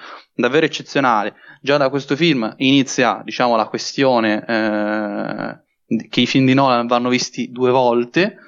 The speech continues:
eh, perché ci sono sempre quei colpi di scena, quegli aspetti molto, eh, interessanti, che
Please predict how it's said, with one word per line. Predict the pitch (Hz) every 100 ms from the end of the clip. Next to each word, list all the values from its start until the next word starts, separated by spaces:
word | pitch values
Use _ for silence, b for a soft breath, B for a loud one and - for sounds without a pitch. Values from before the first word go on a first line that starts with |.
| B B B
eh, | 113 110 110 107 104 104 104 - -
perché | - 110 - 110
ci | -
sono | - 107
sempre | - 113 110 104 101 B B B
quei | 107
colpi | 104 104 110
di | 110
scena, | - 117 113 113 107
quegli | 117 107
aspetti | - 120 110 113
molto, | 113 117 120 113 - B B B
eh, | - 107 107 50 - 113
interessanti, | 123 123 151 - 156 180 214 107
che | 107